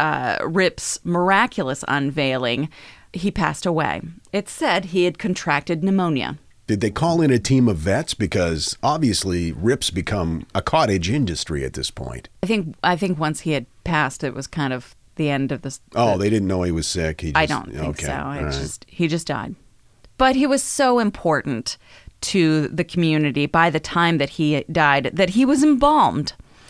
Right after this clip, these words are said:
Speaker 1: and placed in a velvet-lined casket.
Speaker 2: Aw.
Speaker 1: He was placed on display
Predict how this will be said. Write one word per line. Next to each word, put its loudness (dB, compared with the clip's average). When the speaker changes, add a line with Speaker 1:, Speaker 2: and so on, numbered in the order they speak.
Speaker 1:
and 0
placed 0
in 2
a 0
velvet-lined 0
casket. -8
Speaker 2:
Aw. 0
Speaker 1:
He 2
was 0
placed 0
on 4
display 2